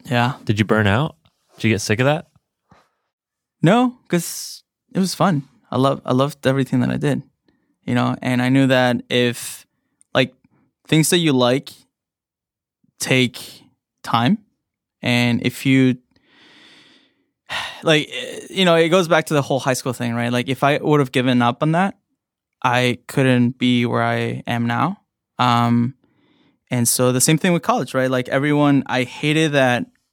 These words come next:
Speaker 1: there were a lot of students in my, in my classes that,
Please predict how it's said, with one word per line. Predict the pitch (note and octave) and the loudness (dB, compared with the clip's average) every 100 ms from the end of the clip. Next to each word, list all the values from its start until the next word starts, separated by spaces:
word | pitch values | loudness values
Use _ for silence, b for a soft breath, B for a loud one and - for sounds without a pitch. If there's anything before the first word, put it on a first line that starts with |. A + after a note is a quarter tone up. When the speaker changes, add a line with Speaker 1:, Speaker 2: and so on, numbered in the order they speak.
| _ | _
Speaker 1:
there | C3+ C3 | -4 0
were | C3 B2+ | 0 0
a | A#2+ | 0
lot | B2+ C3+ | 2 0
of | C3 | -2
students | D3 C3 B2 - | -2 0 0 0
in | A#2+ | -2
my, | A#2+ A#2+ - | -2 -6 -6
in | A#2+ | -4
my | A#2 | -4
classes | - B2+ C3 C3 A#2+ - | -2 0 0 -2 -2 -2
that, | - A#2+ A#2 - | -2 -2 -2 -8